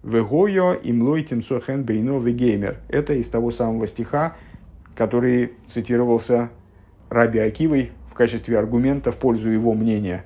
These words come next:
насчёт того, что даже если он обнаружил более красивую женщину, то он может и так далее. В более полном, в более полном виде этот стих звучит таким образом.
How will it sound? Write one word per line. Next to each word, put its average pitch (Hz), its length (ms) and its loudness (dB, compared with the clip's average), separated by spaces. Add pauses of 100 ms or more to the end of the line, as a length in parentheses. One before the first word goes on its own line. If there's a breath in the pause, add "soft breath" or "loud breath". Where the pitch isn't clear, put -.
(140)
насчёт 95 320 -10
того, 104 180 -4
что 101 140 -6
даже 104 260 -2
если 92 220 -8
он 98 200 -4
обнаружил 98 540 -4
более 98 400 -4
красивую 160 520 -2
женщину, 127 500 -4
то - 120 -10
он 101 140 -6
может 113 320 -6
и - 160 -20
так - 140 -10
далее. 92 220 -8 (2000 soft breath)
В 113 180 -4
более 135 300 8
полном, 113 500 4 (300)
в 117 200 -6
более 120 580 6 (240)
полном 123 460 4
виде 127 440 2
этот 117 280 0
стих 147 240 -2
звучит 120 380 0
таким 131 340 2
образом. 101 460 2